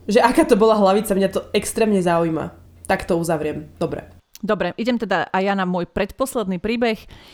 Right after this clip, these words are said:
Speaker 2: So súčasným sexuálnym partnerom sme si neskutočne sexuálne sadli vo všetkých bežných praktikách,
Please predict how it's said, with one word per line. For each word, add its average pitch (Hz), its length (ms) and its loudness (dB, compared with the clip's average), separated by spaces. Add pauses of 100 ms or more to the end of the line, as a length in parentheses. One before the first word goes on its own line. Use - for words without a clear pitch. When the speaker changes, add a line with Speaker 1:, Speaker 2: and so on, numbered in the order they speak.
(160)
Speaker 2:
So 202 160 -2
súčasným 294 480 0
sexuálnym 214 560 0
partnerom 202 560 0
sme 202 160 -2
si - 80 -4
neskutočne 202 560 -2
sexuálne 214 560 -2
sadli 208 320 0
vo 185 80 0
všetkých 254 400 -2
bežných 190 400 -2
praktikách, 180 800 -4